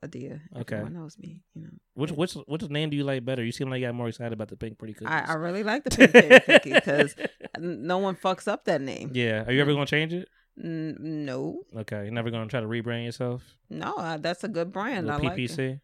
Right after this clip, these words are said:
Speaker 1: Yeah, P P C. I like
Speaker 2: Mm-hmm.
Speaker 1: that. Yeah.
Speaker 2: P P C sounds like correction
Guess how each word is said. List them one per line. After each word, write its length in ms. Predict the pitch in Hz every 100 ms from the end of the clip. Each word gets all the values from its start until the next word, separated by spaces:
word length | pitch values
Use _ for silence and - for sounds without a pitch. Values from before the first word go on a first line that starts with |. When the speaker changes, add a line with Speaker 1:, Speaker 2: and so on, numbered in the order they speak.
| _
Speaker 1:
Yeah, 380 | 185 302 233 147
P 160 | - 160
P 180 | 180 175
C. 220 | - 220
I 60 | 165
like 200 | 156 -
Speaker 2:
Mm-hmm. 80 |
Speaker 1:
that. 200 | 151 135 -
Yeah. 200 | 247 175 - _ - -
Speaker 2:
P 120 | - 170
P 100 | 135
C 140 | 131
sounds 260 | - 101 101
like 220 | 95 90 _ _
correction 600 | - 107 107 101 101 95